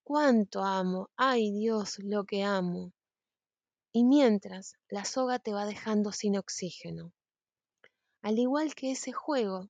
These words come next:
donde se va completando la figura y el cuerpo queda a un paso de la muerte. Y qué adictivo resulta, ¿no?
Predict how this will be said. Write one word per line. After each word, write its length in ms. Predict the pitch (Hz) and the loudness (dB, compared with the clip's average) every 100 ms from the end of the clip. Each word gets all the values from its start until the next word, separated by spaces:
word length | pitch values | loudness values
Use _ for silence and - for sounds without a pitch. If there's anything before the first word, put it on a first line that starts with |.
| _ | _
donde 320 | - 208 208 | -4 0 0
se 160 | - 233 | -2 -4
va 140 | 254 | -2
completando 640 | - 254 240 226 247 240 | 0 0 -2 -2 2 2
la 140 | 226 208 | 2 -2
figura 540 | - 247 233 185 190 _ _ _ _ _ | -4 -2 -2 -4 -10 _ _ _ _ _
y 100 | - | -4
el 160 | 208 208 | -4 -4
cuerpo 640 | - 240 185 - 190 190 _ | 0 0 0 -8 -14 -14 _
queda 220 | - 214 202 | -6 -2 2
a 60 | |
un 140 | 202 196 | 2 2
paso 400 | 208 208 - 196 | -2 -4 -4 -4
de 140 | 180 | -6
la 120 | 175 | -4
muerte. 680 | 170 165 160 160 _ 175 165 _ _ _ _ _ _ _ _ _ _ _ - | -4 -4 -4 -12 _ -18 -18 _ _ _ _ _ _ _ _ _ _ _ -12
Y 120 | 196 | -8
qué 140 | 214 | -4
adictivo 520 | 208 196 _ 233 208 | -2 -2 _ -2 -2
resulta, 680 | 185 175 - 208 180 175 170 | -2 -4 -4 -2 -4 -6 -2
¿no? 260 | 185 208 | -2 -2